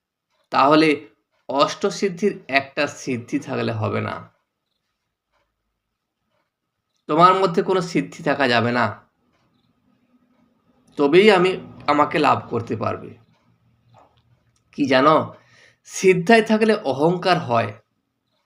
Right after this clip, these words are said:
ঈশ্বরকে ভুলে যায়। সে নিজেকে বড়, বড় বলে মনে করে। একজন বাবু এসেছিল, টেরা,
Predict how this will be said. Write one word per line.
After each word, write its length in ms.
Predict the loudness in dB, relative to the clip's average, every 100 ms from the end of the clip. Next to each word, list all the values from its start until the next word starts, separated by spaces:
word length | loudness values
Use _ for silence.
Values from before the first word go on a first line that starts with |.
| _ _ _ _ _ _
ঈশ্বরকে 500 | -8 -8 -6 -6 -4
ভুলে 300 | -6 -4 -6
যায়। 220 | -6 -8 -12 -20 -20 _ _ _ _ _ _ _ _ _ _ _ _ _ _ _ _ _ _ _ _ _ _ _
সে 180 | 2 4
নিজেকে 420 | 4 4 2 2 -2 -12 _ _ _ -4
বড়, 260 | 0 0 0 -6 -12 _ _ _ _ -4
বড় 260 | 2 4 4
বলে 220 | 4 2
মনে 260 | 0 -4
করে। 340 | -4 -6 -8 -16 _ _ _ _ _ _ _ _ _ _ _ _ _ _ _ _ _ _ _ 0
একজন 320 | 2 2 4
বাবু 320 | 4 4 4
এসেছিল, 500 | 2 0 -4 -4 -4 -8 _ _ _ _ _ -4
টেরা, 480 | -2 0 -2 -4